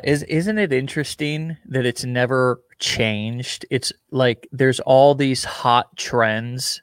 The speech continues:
There's all these shiny things that mostly marketers are promoting.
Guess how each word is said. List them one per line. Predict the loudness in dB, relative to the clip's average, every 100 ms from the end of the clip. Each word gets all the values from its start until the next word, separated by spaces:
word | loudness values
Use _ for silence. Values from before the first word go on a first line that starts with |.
| _
There's | -2 -2 0
all | 4 4 4
these | -2 -6
shiny | -4 -2 -2 -4 -8 -10
things | -4 -2 -2 -6 -8 -8 -4
that | -4 -4
mostly | -2 -2 -2 -4 -4 -4
marketers | -2 -2 -2 -2 -2 0
are | -2
promoting. | -2 -6 -2 -2 0 -2 -4